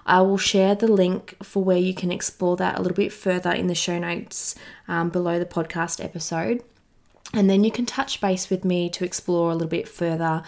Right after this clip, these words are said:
If you have any questions, I'm always here to answer them, um, either via email or Instagram is where I most hang out, so you can come and join me there.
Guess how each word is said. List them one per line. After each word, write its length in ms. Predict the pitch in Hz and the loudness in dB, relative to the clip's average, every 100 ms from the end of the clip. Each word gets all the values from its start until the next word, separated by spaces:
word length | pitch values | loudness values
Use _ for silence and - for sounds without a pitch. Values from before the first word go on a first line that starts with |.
| - - - | -12 -20 -4
If 160 | 208 202 | -2 2
you 80 | |
have 240 | 190 214 208 | 2 2 4
any 160 | 220 | 4
questions, 640 | 214 - 190 - 185 180 185 | 2 -2 -2 -2 -2 -2 -2
I'm 280 | 175 175 - | -2 -4 -4
always 480 | 202 190 202 196 196 | 0 2 4 2 0
here 340 | - 180 165 | -2 -2 -2
to 160 | 165 - | -4 -6
answer 340 | 170 160 - | -4 -4 -4
them, 380 | 165 160 165 170 - - - - - - | -4 -4 -2 -4 -10 -20 -20 -20 -20 -10
um, 240 | 170 160 | -4 -2
either 240 | - 165 170 | 0 0 0
via 280 | 170 175 - | 0 0 0
email 540 | - 214 208 208 202 202 | 2 4 6 6 4 4
or 240 | - 170 | 2 2
Instagram 680 | - 196 - 202 196 190 185 | 2 2 0 0 2 4 2
is 160 | 175 | 0
where 220 | 180 175 | 0 2
I 80 | 175 | 0
most 380 | 175 170 170 - | 0 -2 -2 -4
hang 280 | - 170 160 | -4 -2 0
out, 300 | 156 - - | 0 0 -4
so 240 | - 170 | -4 0
you 220 | 160 165 | 0 0
can 200 | 170 180 | -4 -6
come 240 | 170 170 165 | -6 -4 -2
and 140 | 160 | -2
join 280 | 165 156 156 | -2 -2 0
me 140 | 160 | 0
there. 480 | 156 160 - - 190 | -2 -4 -6 -6 -8